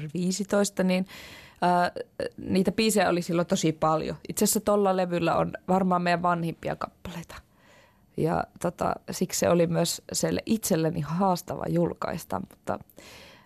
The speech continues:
mutta mä toivon, että ihmiset sit jotenkin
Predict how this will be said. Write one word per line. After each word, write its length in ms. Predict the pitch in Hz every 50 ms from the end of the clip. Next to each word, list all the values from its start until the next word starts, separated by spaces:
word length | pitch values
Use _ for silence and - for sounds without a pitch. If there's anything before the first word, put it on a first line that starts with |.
| _ _ _ _ 330 - _ _ -
mutta 260 | - 175 175 - - 175
mä 140 | 180 180
toivon, 380 | 180 - 185 175 180 180 180 180
että 280 | 175 - - - 185 - - _ _ _ _ _ _ _ _ - - - - _ - - _ - - - - - - - - _ -
ihmiset 420 | 185 180 170 175 165 - 165 156 -
sit 260 | - - - - _ _ _ _ _ _ _ _ _ _ _ _ _ _ _ _ _ -
jotenkin 480 | 180 185 - 190 180 175 - - -